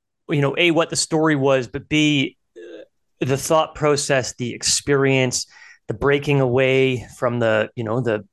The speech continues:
the parental figure to going it alone to, to having to understand, you know, your rightness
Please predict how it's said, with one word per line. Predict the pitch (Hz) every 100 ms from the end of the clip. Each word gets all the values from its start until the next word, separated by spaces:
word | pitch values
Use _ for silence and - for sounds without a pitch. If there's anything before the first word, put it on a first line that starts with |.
| _
the | -
parental | - 131 123 120
figure | - - 135 131 127
to | 117 117
going | 131 127 127
it | 123
alone | 117 123 123 123
to, | 120 120 113 - - - - - _ -
to | - 147 131 120 120 - _ _ _ -
having | 120 147 139 151
to | 139 147 139 127 123 -
understand, | - 135 131 - - 127 127 127 113
you | - 127
know, | 117
your | 113 113
rightness | 123 135 135 131 127 - -